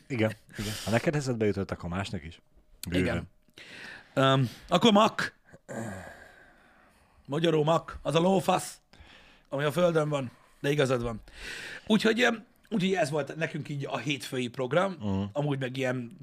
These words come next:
Speaker 2: végtelen családozási, mert ilyenkor ugye meg lehet oldani keresztbe, kasba mindenkit, amikor, ö, csak lehet. De figyelj, jó ez egyébként, mert, öm, időt kell áldozni ezekre a dolgokra, a gyereket meg le kell fárasztani,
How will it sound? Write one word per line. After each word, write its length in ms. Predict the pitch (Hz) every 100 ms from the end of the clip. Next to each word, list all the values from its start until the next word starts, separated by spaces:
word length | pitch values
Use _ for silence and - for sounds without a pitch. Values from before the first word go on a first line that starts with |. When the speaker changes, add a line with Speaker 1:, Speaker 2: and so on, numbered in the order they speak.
| 139
Speaker 2:
végtelen 340 | 143 143 127
családozási, 680 | 135 127 131 127 131 123 202 - _ - - - - _
mert 140 | 135 135
ilyenkor 300 | 120 127 131
ugye 160 | 131
meg 120 | 131
lehet 200 | 120 117
oldani 300 | 123 120 120
keresztbe, 340 | 120 123 113 120
kasba 300 | 123 110 117
mindenkit, 440 | 120 120 113 117
amikor, 380 | 120 117 120 107 -
ö, 220 | 123 117
csak 180 | 110 120
lehet. 280 | 139 170 -
De 80 | 392 381
figyelj, 260 | - 427 247
jó 160 | 285
ez 140 | 277 170
egyébként, 500 | 151 127 - 117 117
mert, 280 | 135 131 - - -
öm, 340 | - 156 160 139 - - - _ _ _ _ _ _ _ -
időt 260 | 226 185
kell 140 | - 135
áldozni 380 | 113 123 117 131
ezekre 280 | 117 135
a 40 | 127
dolgokra, 500 | 139 143 139 180 180 -
a 80 | -
gyereket 280 | 156 151 139
meg 80 | 139
le 80 |
kell 100 | 135
fárasztani, 640 | 123 123 113 - - 147